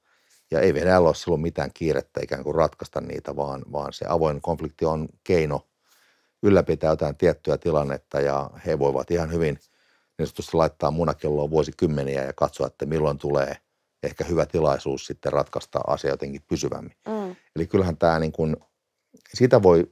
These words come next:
Speaker 1: tietysti käydä loputonta keskustelua, että miten todennäköinen tämmöinen skenaario Suomen suhteen oli.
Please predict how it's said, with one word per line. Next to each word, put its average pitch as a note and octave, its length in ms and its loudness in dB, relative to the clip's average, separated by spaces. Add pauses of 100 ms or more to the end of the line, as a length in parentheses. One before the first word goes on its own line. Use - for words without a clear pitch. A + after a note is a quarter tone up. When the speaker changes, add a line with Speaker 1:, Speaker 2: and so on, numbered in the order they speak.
Speaker 1:
tietysti - 300 0
käydä E2 240 6
loputonta E2 400 4
keskustelua, - 480 -4
että F#2 100 -8
miten F2+ 220 0
todennäköinen D2 520 0
tämmöinen C#2+ 260 -6
skenaario C#2+ 440 -4
Suomen C#2+ 280 -6
suhteen C#2+ 340 -4
oli. C#2+ 260 0